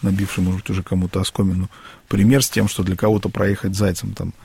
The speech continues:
в троллейбусе — это нарушение заповеди "не укради", а для кого-то — нет. А, ну и так далее. То, ну, это два варианта, их действительно может быть три, четыре, там, а, пять и так далее.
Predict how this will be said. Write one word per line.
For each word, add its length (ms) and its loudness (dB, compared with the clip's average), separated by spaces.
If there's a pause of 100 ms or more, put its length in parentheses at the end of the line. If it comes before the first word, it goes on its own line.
(120)
в 80 -20
троллейбусе — 540 0
это 100 -8
нарушение 400 2
заповеди 400 0
"не 100 2
укради", 440 -2
а 40 -8
для 120 -16
кого-то — 360 0
нет. 220 2 (720)
А, 260 -4
ну 220 6
и 40 6
так 180 4
далее. 260 4
То, 160 0
ну, 100 6
это 120 4
два 200 6
варианта, 360 2
их 80 0
действительно 400 2
может 180 2
быть 140 -6
три, 260 4
четыре, 500 4
там, 200 -10 (760)
а, 340 -2
пять 320 4
и 40 -10
так 240 0
далее. 300 -6